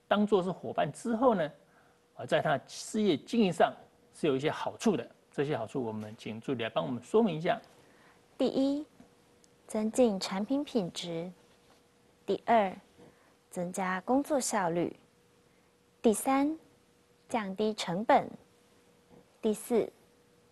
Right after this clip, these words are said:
Speaker 2: 增进改革之机会；第五，不断地改进产品或服务的品质。
Speaker 1: 好的，接下来我们谈谈下一个这个单元目标呢，是供应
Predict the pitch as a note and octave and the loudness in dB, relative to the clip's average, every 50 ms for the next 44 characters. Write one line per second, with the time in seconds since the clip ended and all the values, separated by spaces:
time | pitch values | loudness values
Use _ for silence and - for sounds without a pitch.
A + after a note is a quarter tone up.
0 | _ _ _ - F#3+ F#3 F#3 F#3+ F#3 G#3 F#3 E3+ E3 - F#3 D#3 G#2+ - - D3+ | _ _ _ -2 -2 0 0 -2 -2 -2 -2 -4 -4 -4 -6 -6 -6 -6 -4 -6
1 | D#3+ E3+ - G3 - - - C#4+ D4 - - - E4+ C#4+ - - - - - - | -6 -6 -8 -12 -10 -4 -2 -2 -2 0 2 4 4 4 4 2 -6 -18 -20 -20
2 | - - _ _ _ _ _ _ _ _ _ _ _ _ _ _ _ - - B3 | -20 -20 _ _ _ _ _ _ _ _ _ _ _ _ _ _ _ 0 2 2
3 | A3+ - - F3+ C#3+ A2 F2 - _ _ _ _ _ _ _ _ _ _ _ _ | 2 2 0 0 0 -2 -4 -8 _ _ _ _ _ _ _ _ _ _ _ _
4 | _ _ - - F3+ F3+ G#3+ G#3 G#3 G3+ F#3 F#3+ F3+ - F3 D#3+ E3+ - F#3+ F#3 | _ _ -4 -2 -2 0 0 -2 -2 -4 -6 -8 -10 -10 -10 -10 -8 -8 -8 -8
5 | F3 E3+ - - F3+ E3+ G3+ - - - B3 G3+ - - - - _ - - G3+ | -8 -8 -8 -8 -8 -8 -8 -8 -4 -2 -2 -2 -4 -8 -16 -20 _ -8 -2 -2
6 | F3 D#3+ D#3+ - - - F3 A#3 C#4+ D4 A#3 G#3+ - - F#3+ E3+ D3 - - - | -2 -2 -2 -6 -6 0 2 4 4 4 2 0 -2 -2 -6 -6 -6 -6 -6 -6
7 | - G2 D2+ D#2+ F#3+ - _ - - - _ _ _ _ _ _ - _ - - | -4 -4 -4 -4 -6 -8 _ -20 -20 -20 _ _ _ _ _ _ -20 _ -20 -20
8 | - - _ _ _ - - C#3+ C#3+ F3+ A3 - - - - - _ _ _ _ | -20 -20 _ _ _ -8 -4 -2 0 0 0 0 -4 -16 -20 -20 _ _ _ _
9 | _ _ _ - - F#3+ F#3+ F3 F3+ D#3 C#3+ C#3 - C3+ C3 C3 C3 B2 A#2+ A#2+ | _ _ _ -4 0 2 2 4 4 4 4 2 0 -2 -2 0 0 0 0 -2
10 | A#2 - - - - F#3+ G3+ G3+ F3 D3 - - - _ _ _ _ _ _ _ | -4 -8 -8 -2 2 4 4 4 2 0 -4 -6 -20 _ _ _ _ _ _ _
11 | - - A#2 A2+ - C3+ C3+ C3+ B2 B2 A#2+ B2+ B2+ A#2+ A#2 G#2+ G#2+ - - - | -14 -12 -8 -2 0 2 2 2 0 -2 -2 0 0 0 0 -2 -6 -10 -8 -6
12 | C#3 B2 A2+ G#2+ - - _ - - - _ _ _ _ _ _ _ - F3+ F3+ | -4 -4 -4 -6 -8 -14 _ -20 -20 -20 _ _ _ _ _ _ _ 2 2 4
13 | F#3+ F#3+ G3 F#3+ F#3 E3+ D3+ C3+ A#2+ | 4 4 2 2 2 0 0 -2 -4